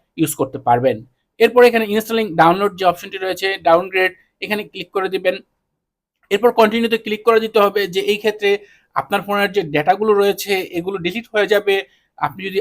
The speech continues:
আইওএস এইটিন থেকে আইওএস সেভেন্টিন ব্যাক করেন। তো এরপর দেখেন এখানে ডিপ ডাউনগ্রেডিং শুরু হয়ে যাবে, আপনার যে ফার্মওয়্যারটা রয়েছে সেটা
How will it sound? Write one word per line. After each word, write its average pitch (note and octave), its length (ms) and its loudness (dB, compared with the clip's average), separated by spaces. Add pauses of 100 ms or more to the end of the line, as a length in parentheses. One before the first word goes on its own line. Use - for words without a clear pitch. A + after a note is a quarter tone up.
(160)
আইওএস E3+ 240 4 (120)
এইটিন F#3 260 -12
থেকে F3+ 160 -10 (180)
আইওএস D3+ 260 4
সেভেন্টিন D#3 260 -4 (200)
ব্যাক - 140 -2 (120)
করেন। A#2+ 220 -2 (580)
তো - 60 -14 (120)
এরপর A#3 260 4 (120)
দেখেন G#3+ 240 -2
এখানে G3+ 180 -4 (160)
ডিপ G3+ 180 -2 (320)
ডাউনগ্রেডিং G3 600 4
শুরু G#3 200 0
হয়ে G#3 200 0
যাবে, G3 260 2 (480)
আপনার E3+ 340 2
যে F3+ 160 -6
ফার্মওয়্যারটা G3+ 420 0
রয়েছে G#3 320 2 (100)
সেটা F#3+ 140 -6